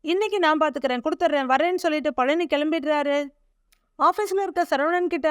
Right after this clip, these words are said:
"அண்ணே, நான் போய் சாப்பிட்டு வந்துடுறேனேங்கிறாரு ஒருத்தரு." "ஆ, சரி, போயிட்டு வாங்கங்கிறாரு சரவணன்." "என்ன மணி ஒண்ணை தாண்டிடுச்சு, இன்னும் மயிலை காணோம்னு" சரவணன் யோசிச்சுட்டு இருக்காரு.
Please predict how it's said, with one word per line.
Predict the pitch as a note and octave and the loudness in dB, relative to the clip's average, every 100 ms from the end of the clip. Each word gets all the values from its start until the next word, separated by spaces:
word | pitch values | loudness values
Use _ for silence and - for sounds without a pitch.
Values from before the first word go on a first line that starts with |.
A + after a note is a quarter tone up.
| C#4 | 0
"அண்ணே, | B3+ F4 | 0 0
நான் | E4 C4+ | 2 0
போய் | E4+ | -2
சாப்பிட்டு | E4+ C#4 D4+ F#4 | 0 0 0 -2
வந்துடுறேனேங்கிறாரு | F4 D#4+ D#4+ D#4 D#4 D4+ D4 | 0 0 0 0 0 0 0
ஒருத்தரு." | D4 C#4+ C#4+ C#4 | 0 0 -2 0
"ஆ, | E4+ | 0
சரி, | F4+ D4+ D#4+ | 0 -2 0
போயிட்டு | D4+ D4+ | -2 0
வாங்கங்கிறாரு | E4 D#4+ D#4 D4 D4 C#4 | -2 0 -2 0 -2 -2
சரவணன்." | C4+ C#4 C#4 C#4+ C4+ | -2 0 -2 -2 -6
"என்ன | C4 D4+ G4 G4+ F#4+ | -2 0 0 0 0
மணி | C#4+ D#4+ F#4 | 0 0 0
ஒண்ணை | C4+ E4+ F#4+ | 0 0 0
தாண்டிடுச்சு, | F#4 F#4 F#4 - | 0 0 -4 -2
இன்னும் | D#4+ D#4+ | 0 0
மயிலை | C4+ C#4+ F#4+ | 0 0 0
காணோம்னு" | F4+ D#4 D#4 D#4+ | 0 0 -2 -2
சரவணன் | C4+ D4 F4 E4 | -2 0 0 0
யோசிச்சுட்டு | C#4 D#4+ - F#4 | 0 0 -2 -4
இருக்காரு. | E4 E4 D#4 D#4+ | -2 0 0 0